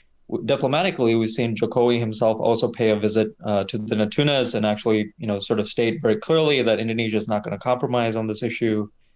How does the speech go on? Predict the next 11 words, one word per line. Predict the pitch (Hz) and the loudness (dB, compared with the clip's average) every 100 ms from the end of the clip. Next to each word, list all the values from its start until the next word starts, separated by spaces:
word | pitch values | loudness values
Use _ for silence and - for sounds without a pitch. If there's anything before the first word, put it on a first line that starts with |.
| _ - | _ -4
This | 120 | -2
is | 123 | 0
something | 127 120 110 | -2 -2 0
he | 107 | 2
also | 107 110 | 2 2
did | 107 107 | 0 0
back | 104 98 | -2 -4
in, | 104 101 - | -6 -8 -10
uh, | - 135 165 | -10 -8 -6
twenty | - | -6
sixteen. | - 220 - 151 147 135 | -4 -6 -4 -2 -2 -4